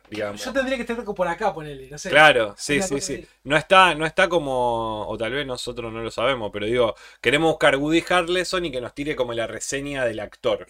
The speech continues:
Speaker 2: Claro, la
Speaker 1: No,
Speaker 2: edad,
Speaker 1: no,
Speaker 2: sí,
Speaker 1: claro,
Speaker 2: sí, sí.
Speaker 1: la edad, lo,
Speaker 2: Un,
Speaker 1: qué
Speaker 2: un
Speaker 1: co-
Speaker 2: mini Wikipedia.
Speaker 1: Claro,
Speaker 2: Y después
Speaker 1: exacto.
Speaker 2: lo demás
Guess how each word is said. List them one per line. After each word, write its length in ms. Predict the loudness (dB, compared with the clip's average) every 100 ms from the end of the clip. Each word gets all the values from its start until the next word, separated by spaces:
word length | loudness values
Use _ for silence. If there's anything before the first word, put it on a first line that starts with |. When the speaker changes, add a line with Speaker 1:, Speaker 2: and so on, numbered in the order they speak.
| -6
Speaker 2:
Claro, 420 | -2 -2 -2 -6
la 140 | -2 2
Speaker 1:
No, 80 | 4
Speaker 2:
edad, 460 | 4 4 4 4 2
Speaker 1:
no, 40 |
Speaker 2:
sí, 60 | 4
Speaker 1:
claro, 300 | 4 6 6
Speaker 2:
sí, 60 |
sí. 60 | 6
Speaker 1:
la 160 | 6
edad, 380 | 8 8 8 8
lo, 220 | 6 2
Speaker 2:
Un, 60 | 2
Speaker 1:
qué 140 | 0
Speaker 2:
un 120 | 0 2
Speaker 1:
co- 120 | 2
Speaker 2:
mini 220 | 4 2
Wikipedia. 640 | 0 -2 0 2 2 0
Speaker 1:
Claro, 300 | 4 6 8
Speaker 2:
Y 20 | 4
después 180 | 2 4
Speaker 1:
exacto. 140 | 6
Speaker 2:
lo 80 | 6
demás 180 | 6